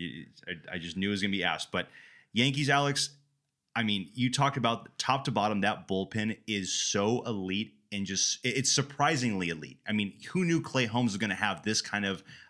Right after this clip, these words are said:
uh, you know, start to the twenty twenty-two season, pretty much stealing Aroldis Chapman's job, pretty much. He has been awesome.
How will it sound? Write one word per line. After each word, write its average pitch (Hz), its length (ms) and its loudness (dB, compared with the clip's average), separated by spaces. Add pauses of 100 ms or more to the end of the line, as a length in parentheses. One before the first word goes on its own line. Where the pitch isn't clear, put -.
(100)
uh, 90 360 0
you 110 120 0
know, 76 140 -2 (680)
start 120 420 2
to 110 60 -2
the 101 80 0
twenty 110 240 0
twenty-two 101 460 -2
season, 90 400 -2
pretty 156 160 -2
much 127 80 -2
stealing 110 600 0 (280)
Aroldis 104 400 2
Chapman's 90 480 0
job, 85 400 0
pretty 82 160 -4
much. 82 260 -6 (460)
He 170 180 4
has 135 120 4
been 104 140 2
awesome. 90 460 0